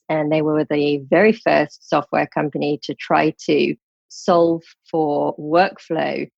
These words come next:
in the venture capital community. So this was everything from managing venture capital deal pipeline all the way through to limited partner reporting and fund accounting. And I joined as an implementation analyst and got to implement some of the very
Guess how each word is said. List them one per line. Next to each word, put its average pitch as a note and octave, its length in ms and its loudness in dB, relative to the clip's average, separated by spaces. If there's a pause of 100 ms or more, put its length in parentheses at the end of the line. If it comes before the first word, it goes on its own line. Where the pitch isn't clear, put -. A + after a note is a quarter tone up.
(280)
in E3 300 0
the E3 80 0
venture D#3+ 260 -4
capital - 640 -4
community. - 560 -6
So D3+ 140 0
this E3+ 180 4
was D#3+ 140 0
everything D3+ 480 0
from D3+ 160 -2
managing D3+ 440 -2
venture D3+ 280 -4
capital D#3+ 420 -4
deal F#3 320 4
pipeline F3 540 2 (400)
all A3+ 280 4
the A3 80 -2
way E3+ 240 0
through D#3 280 -4
to - 100 -10
limited D3+ 400 -4
partner D3+ 400 -4
reporting D3 680 -6
and C#3 160 -8
fund D3 240 -6
accounting. D#3+ 560 -2 (520)
And E3 160 4
I E3 140 4
joined F3+ 260 2
as E3 80 -6
an F#3 60 0
implementation F#3 600 -4
analyst - 500 -10
and D3 320 -2
got - 360 0
to E3 80 0 (360)
implement D#3 600 0 (320)
some F3 180 0
of D#3 80 0
the C#3 140 -2
very D#3 280 4